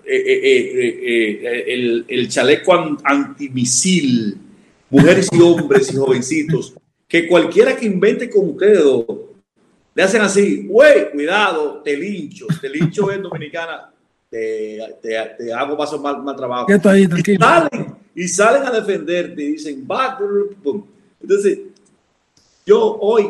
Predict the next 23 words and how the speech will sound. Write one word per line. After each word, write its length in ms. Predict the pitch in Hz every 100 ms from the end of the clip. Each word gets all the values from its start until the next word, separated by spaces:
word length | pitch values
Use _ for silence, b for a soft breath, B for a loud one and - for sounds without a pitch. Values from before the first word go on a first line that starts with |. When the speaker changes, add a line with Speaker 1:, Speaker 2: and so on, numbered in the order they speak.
| -
Speaker 1:
hoy, 160 | 233
por 160 | 285 226
cierto, 280 | 220 220 196
me 80 | 180
pasó 340 | 123 135 135
algo 240 | 147 143
con 160 | 135 123
alguien, 380 | 113 107 104 101 - _ _ _ _ _ _ - -
que 120 | 170
subí 140 | 185 214
una 120 | 254
foto 580 | 240 254 196 180 143 - _ -
de, 580 | 143 147 147 143 131 123
de 880 | 139 135 127 120 117 113 107 92 - -
que 80 |
estaba 280 | - 165 180
en 180 | 170 -
paz, 500 | 165 165 156 - -
en 100 | 131
descanso. 680 | 120 - - 143 113 104 104 b b b b -
La 140 | 156
gente 280 | 196 - 285
piensa 680 | - 214 151 107 - 92